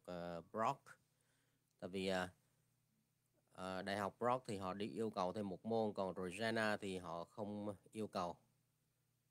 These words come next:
Thì, à, tùy gia đình mình chọn cái nào, à, tiện nhất cho mình thôi.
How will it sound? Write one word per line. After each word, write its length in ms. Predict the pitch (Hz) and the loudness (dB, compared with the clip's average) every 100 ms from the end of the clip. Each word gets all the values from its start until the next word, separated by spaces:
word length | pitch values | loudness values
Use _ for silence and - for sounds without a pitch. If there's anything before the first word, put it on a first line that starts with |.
| _ _ - | _ _ -10
Thì, 180 | 90 | -6
à, 100 | 90 90 | -6 -4
tùy 200 | 104 95 | -2 0
gia 100 | 101 | 0
đình 220 | 104 95 | 0 0
mình 160 | 95 90 | 0 -2
chọn 320 | 87 82 90 | -4 -4 -2
cái 100 | 117 | 0
nào, 400 | 113 95 87 87 | 2 4 4 2
à, 80 | 85 | 0
tiện 280 | - 80 95 | -2 -4 -4
nhất 100 | 120 | -2
cho 80 | 113 | 0
mình 220 | 107 90 | 2 0
thôi. 180 | 82 107 | 0 -2